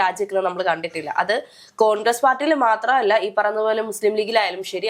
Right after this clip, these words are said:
അതുപോലെ തന്നെ എൽ ഡി എഫിലായാലും ശരി, അങ്ങനെ തന്നെയായിരുന്നു. ആ, ഇപ്പോ പിന്നീട് എന്തുകൊണ്ടാണ് രാഹുൽ മാങ്കൂട്ടത്തിൽ വിഷയം വരുമ്പോൾ മാത്രം എം എൽ എ സ്ഥാനം രാജിവെക്കണമെന്ന് പറഞ്ഞുകൊണ്ട് ഒരു കൂട്ടം ആളുകൾ ഇത്രത്തോളം വാശി പിടിക്കുന്നത് എന്ന് മനസ്സിലാവുന്നില്ല എന്നുള്ളതാണ്. യഥാർത്ഥത്തിൽ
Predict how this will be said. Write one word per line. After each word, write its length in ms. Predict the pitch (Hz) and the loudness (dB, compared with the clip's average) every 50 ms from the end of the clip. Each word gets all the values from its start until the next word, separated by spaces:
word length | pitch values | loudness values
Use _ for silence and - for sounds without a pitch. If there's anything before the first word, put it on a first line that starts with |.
| 220 | 0
അതുപോലെ 280 | 190 185 190 190 190 190 | 0 0 -2 0 0 0
തന്നെ 140 | 196 202 190 185 | 2 2 2 0
എൽ 60 | 185 175 | 2 0
ഡി 40 | |
എഫിലായാലും 460 | 202 202 202 208 190 160 160 170 170 170 - | 0 0 0 0 0 0 0 -2 -4 -6 -8
ശരി, 140 | 175 220 - | -6 -2 0
അങ്ങനെ 300 | 262 285 311 294 285 262 | 2 2 4 4 4 2
തന്നെയായിരുന്നു. 440 | 226 202 180 165 151 147 147 147 139 - _ _ - - - - - - _ - - | 2 2 2 2 0 -2 -4 -8 -10 -14 _ _ -20 -20 -20 -20 -20 -8 _ 2 4
ആ, 160 | - - - - | 4 4 4 2
ഇപ്പോ 420 | 294 277 - 370 359 339 - - - | 0 0 2 2 2 0 0 -2 0
പിന്നീട് 300 | 302 294 277 320 330 320 | 2 2 4 4 4 4
എന്തുകൊണ്ടാണ് 520 | 302 269 247 240 247 247 240 226 233 240 226 | 2 2 2 2 2 2 2 2 2 2 4
രാഹുൽ 280 | 226 202 202 220 254 277 | 4 4 4 2 0 2
മാങ്കൂട്ടത്തിൽ 380 | 277 285 285 269 285 262 262 | 2 2 2 2 0 -2 -4
വിഷയം 260 | 233 220 - 233 226 214 | -6 -2 0 0 2 2
വരുമ്പോൾ 280 | 208 196 196 208 208 208 | 2 2 2 0 2 2
മാത്രം 280 | 190 185 185 202 208 | 2 2 2 2 0
എം 120 | 190 180 190 | 2 4 4
എൽ 80 | 185 190 | 2 2
എ 40 | 196 190 | 2 2
സ്ഥാനം 260 | - 196 202 208 208 | 2 2 2 2 2
രാജിവെക്കണമെന്ന് 680 | 196 180 180 196 196 233 214 196 180 180 180 180 180 | 2 2 2 2 0 -2 -4 -4 -4 -4 -4 -2 -2
പറഞ്ഞുകൊണ്ട് 300 | 175 175 175 175 165 202 202 277 | -2 -2 -4 -4 0 2 2 2
ഒരു 100 | 311 311 | 4 2
കൂട്ടം 300 | 302 294 277 269 254 240 214 | 2 2 2 2 2 4 2
ആളുകൾ 220 | 202 202 208 208 202 | 2 2 0 0 -2
ഇത്രത്തോളം 560 | 190 - 202 202 196 208 202 202 208 208 202 | -2 0 -2 -2 0 2 2 2 2 2 2
വാശി 340 | 190 185 185 196 190 - 233 | 2 2 2 0 -2 -6 -6
പിടിക്കുന്നത് 360 | 208 196 190 180 180 180 190 | -6 -6 -6 -6 -6 -4 -4
എന്ന് 120 | 196 226 247 254 | -4 -2 0 0
മനസ്സിലാവുന്നില്ല 580 | 254 254 - 262 269 262 254 247 226 196 185 170 165 | 0 -2 -2 0 0 2 2 0 0 2 2 2 2
എന്നുള്ളതാണ്. 400 | 165 160 156 160 151 143 143 147 - - _ _ - - - - - | 0 -2 -2 -2 -2 -2 -2 -4 -8 -16 _ _ -20 -20 -6 2 2
യഥാർത്ഥത്തിൽ 680 | 294 294 262 349 349 370 359 370 339 349 277 285 277 | 2 4 4 2 2 4 2 2 2 2 -2 -2 -2